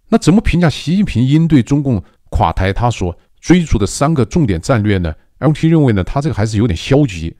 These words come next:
有点保守疗法。反腐败也是保守疗法，你去建制度啊，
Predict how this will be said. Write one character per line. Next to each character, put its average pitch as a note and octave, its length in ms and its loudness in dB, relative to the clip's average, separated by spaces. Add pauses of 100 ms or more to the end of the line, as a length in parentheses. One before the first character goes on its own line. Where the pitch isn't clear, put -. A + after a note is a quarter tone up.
(120)
有 A#2 180 2
点 A2 120 0
保 F2 240 -2
守 E2 200 -4
疗 D#2 180 -6
法。 - 240 -12 (200)
反 F3+ 200 -2
腐 A2+ 80 -2
败 D#3+ 100 2
也 G2+ 120 2
是 G2 100 -8
保 G2+ 160 -2
守 G#2+ 140 -4
疗 E2+ 160 -4
法， - 180 -10 (220)
你 A#2 160 4
去 E3 160 -2
建 F3 200 2
制 G3+ 220 2
度 A2 180 0
啊， D#2 80 -2